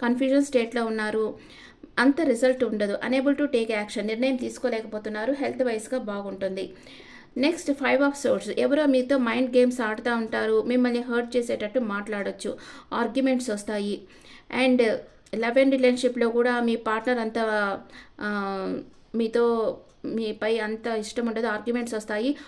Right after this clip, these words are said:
హార్ష్ లాంగ్వేజ్ యూజ్ చేయొచ్చు, ఈగో ఇష్యూస్ రావచ్చు, థర్డ్ పార్టీ ఇన్‌ఫ్లుయెన్స్ ఉండొచ్చు. Money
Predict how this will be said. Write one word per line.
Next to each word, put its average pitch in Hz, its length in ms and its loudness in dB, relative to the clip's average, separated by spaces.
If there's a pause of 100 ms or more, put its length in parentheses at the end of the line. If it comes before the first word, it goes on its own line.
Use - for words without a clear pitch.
(180)
హార్ష్ 262 340 0
లాంగ్వేజ్ 226 480 0
యూజ్ 220 280 -4
చేయొచ్చు, 214 460 0 (440)
ఈగో 254 260 4
ఇష్యూస్ 233 460 0
రావచ్చు, 214 380 0
థర్డ్ 269 340 2
పార్టీ 254 240 0
ఇన్‌ఫ్లుయెన్స్ 226 480 -2
ఉండొచ్చు. 190 400 -4 (420)
Money 269 260 4